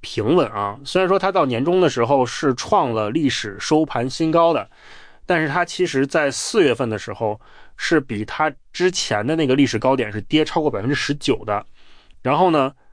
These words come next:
短短的两个月之后，它就不但收复了失地，而且还创了新高啊。这个主要的原因就是大家对于关税的这个最坏的预期消退了啊，所以风险情绪就大幅的回暖。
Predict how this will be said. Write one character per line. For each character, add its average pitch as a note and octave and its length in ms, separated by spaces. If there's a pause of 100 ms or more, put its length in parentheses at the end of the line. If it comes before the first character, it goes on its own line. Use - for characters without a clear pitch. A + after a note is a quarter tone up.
(220)
短 D3 160
短 E3 160
的 C#3+ 100
两 C3 140
个 B2 80
月 D3 120
之 D3 100
后， D#3 240
它 C3 140
就 C#3+ 120
不 A#2 160
但 C#3+ 220
收 E3+ 220
复 E3+ 160
了 A#2+ 100
失 D#3 220
地， D3+ 180
而 A#2 100
且 C3 120
还 G#2+ 100
创 C3 220
了 G#2+ 80
新 C#3+ 180
高 D3 400
啊。 A2 300
这 F#3 100
个 D#3 100
主 G#2 140
要 B2+ 100
的 F3 80
原 A#2 200
因 B2+ 100
就 D3 80
是 A#2 160
大 B2 140
家 B2+ 120
对 B2 280
于 A2 320
关 D#3+ 280
税 E3+ 240
的 A2 120
这 G#2+ 160
个 G#2 320
最 F3+ 180
坏 D#3+ 260
的 A2+ 80
预 B2 160
期 C3+ 320
消 F3+ 220
退 G#3+ 200
了 G#2 140 (120)
啊， A2 280
所 C#3+ 160
以 C#3 120
风 F3 120
险 C#3+ 140
情 A2+ 180
绪 C#3 160
就 A#2+ 140
大 B2 160
幅 - 100
的 - 120
回 A2+ 160
暖。 B2+ 200